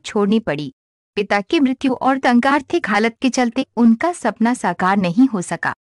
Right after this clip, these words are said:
पिता के जाने के बाद सारा दारोमदार आनंद पर ही था। उस दौरान उन्होंने रामानुजम स्कूल of मैथमेटिक्स नाम का एक क्लब खोला था। यहाँ वे अपने प्रोफेसर की मदद से मैथ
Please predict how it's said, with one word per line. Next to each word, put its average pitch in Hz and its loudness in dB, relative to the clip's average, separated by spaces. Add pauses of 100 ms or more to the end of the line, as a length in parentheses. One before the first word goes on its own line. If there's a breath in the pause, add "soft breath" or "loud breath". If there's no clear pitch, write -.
(200)
पिता 202 -2
के 330 -2
जाने 180 -2
के 247 0
बाद 165 0
सारा 208 -2
दारोमदार 180 0
आनंद 240 2
पर 185 -4
ही 254 -4 (120)
था। 160 -4 (420)
उस 359 2
दौरान 196 0
उन्होंने 262 4
रामानुजम 214 2
स्कूल 330 -2
of 339 2
मैथमेटिक्स 226 0
नाम 160 2
का 170 -2
एक 143 -4 (100)
क्लब 196 0
खोला 175 -2
था। - -4 (440)
यहाँ 269 2
वे 320 0
अपने 208 2
प्रोफेसर 285 -2
की 240 2
मदद 185 2
से 240 2
मैथ 233 2